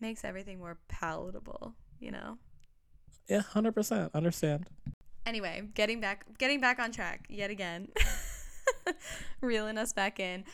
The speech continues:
Speaker 1: No, but for real, capitalism is quite honestly one of the core reasons why this past year has n-,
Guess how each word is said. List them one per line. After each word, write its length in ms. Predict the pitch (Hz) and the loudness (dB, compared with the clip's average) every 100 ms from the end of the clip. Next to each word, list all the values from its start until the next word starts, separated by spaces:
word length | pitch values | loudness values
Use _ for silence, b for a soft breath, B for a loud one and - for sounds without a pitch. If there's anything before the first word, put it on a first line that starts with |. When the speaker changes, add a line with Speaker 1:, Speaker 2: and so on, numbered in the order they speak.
| B | B
Speaker 1:
No, 220 | 311 359 254 | 4 6 6
but 140 | 233 131 143 - | 2 -2 -6 -8
for 180 | - 330 | 0 0
real, 360 | 247 311 262 196 | 2 0 0 -2
capitalism 760 | - 247 254 233 214 202 190 - - - - | 0 0 0 -4 -4 -4 -6 -8 -14 -18 -10
is 580 | - 214 214 202 - - - - _ | -4 -2 -2 0 0 0 -4 -12 _
quite 640 | - - 190 180 190 220 - | -2 0 2 4 4 2 0
honestly 1000 | 175 202 196 185 - 175 - 117 214 220 _ - | -4 -4 -4 -6 -8 -10 -12 -12 -14 -16 _ -12
one 540 | 202 190 196 202 202 | -10 -4 0 2 0
of 540 | 180 190 185 190 180 175 | 0 0 0 -2 -6 -8
the 420 | 185 180 175 170 | -4 -2 -4 -6
core 440 | - - 196 190 180 | -6 -2 0 2 0
reasons 880 | 175 233 208 165 135 160 208 226 - b b b b b - | -2 -2 -2 -4 -4 -6 -4 -4 -6 b b b b b -10
why 520 | 180 180 175 175 170 | 0 2 4 4 2
this 480 | 170 175 - - - _ _ - - | 0 -2 -2 -4 -6 _ _ -20 6
past 480 | - 196 196 - - | 8 8 2 0 -6
year 240 | 185 302 247 | -4 -2 0
has 280 | 214 190 | -2 -4
n-, 260 | 190 190 175 | -8 -10 -10